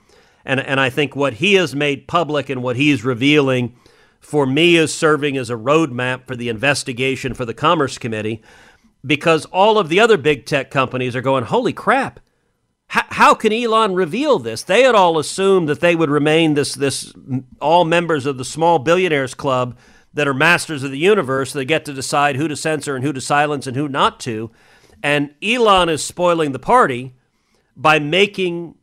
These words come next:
it all public. And, and so my hope is that the results of this investigation, that we see real and meaningful transparency,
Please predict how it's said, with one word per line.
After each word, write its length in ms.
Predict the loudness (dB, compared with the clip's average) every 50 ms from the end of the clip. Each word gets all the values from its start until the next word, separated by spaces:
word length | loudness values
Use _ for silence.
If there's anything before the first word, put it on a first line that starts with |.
| _ _ _ -2
it 120 | 0 2
all 200 | 4 4 4 2
public. 560 | 2 2 0 0 0 -2 -8 -14 -16 _ -14 -12
And, 180 | -10 -10 -8 -6
and 240 | -4 -2 -2 -2 -4
so 480 | 0 0 2 2 2 2 0 -4 -8 _ _ _ _ _ _ _ _
my 300 | -2 2 4 4 4 4
hope 300 | 4 2 2 2 0 -2
is 380 | -4 0 0 2 0 0 -2 -4
that 140 | -6 -6 -4
the 80 | -4
results 480 | -4 -4 -2 0 2 2 2 2 0 -2
of 120 | -4 -2
this 200 | -2 -2 -2 -2
investigation, 880 | -4 -2 0 0 0 0 -2 -4 -2 0 2 2 2 0 0 -2 -2 0
that 160 | -2 -2 -2
we 160 | -4 -4 -4
see 240 | -4 -4 -4 -4 -4
real 500 | -6 -6 -4 -2 2 2 4 4 4 2
and 160 | 2 2 2
meaningful 500 | 2 0 0 0 0 -2 -2 -4 -8 -8
transparency, 1120 | -8 -8 -8 -6 -6 -6 -8 -10 -6 -2 0 0 2 2 0 -2 -4 -6 -4 -4 -6 -6